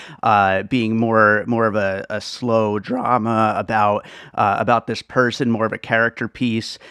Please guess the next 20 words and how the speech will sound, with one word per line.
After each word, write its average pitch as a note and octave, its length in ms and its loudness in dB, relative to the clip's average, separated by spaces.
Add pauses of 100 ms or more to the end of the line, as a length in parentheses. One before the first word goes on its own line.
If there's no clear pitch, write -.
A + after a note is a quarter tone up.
(260)
And C3 560 4
so D3+ 220 4
we G3+ 220 4
knew G3+ 260 4
that D3 220 6
going C3+ 240 4
in, C3 160 4
but, A#2+ 260 4 (500)
you D#3 140 2
know, A#2 160 2
there's B2+ 360 0
definitely D#3+ 440 4
no C3+ 160 6
mistaking A#2 800 0
that G#2 440 2 (420)
there's B2 280 2
a A#2 300 -2
misdirection B2+ 720 4
going G2+ 280 -2
on, G2+ 440 0